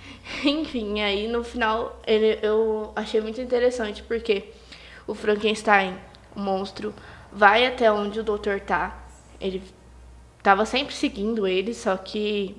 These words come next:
é, ele sempre escondido, né, pra ninguém ver. E aí ele vai até o barco lá, onde o,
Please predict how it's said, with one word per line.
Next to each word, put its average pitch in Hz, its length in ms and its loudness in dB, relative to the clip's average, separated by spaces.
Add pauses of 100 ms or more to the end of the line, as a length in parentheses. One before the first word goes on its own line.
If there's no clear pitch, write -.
(140)
é, 196 220 -2
ele 185 120 -6
sempre 202 260 -2
escondido, 214 600 -4
né, 190 140 -6
pra 185 120 -14
ninguém 175 260 -12
ver. - 220 -6 (420)
E 233 100 4
aí 226 540 2
ele 226 220 6
vai 220 280 4
até 226 240 2
o 208 80 4
barco 202 420 -2
lá, 214 300 0 (460)
onde 196 280 -6
o, 196 80 0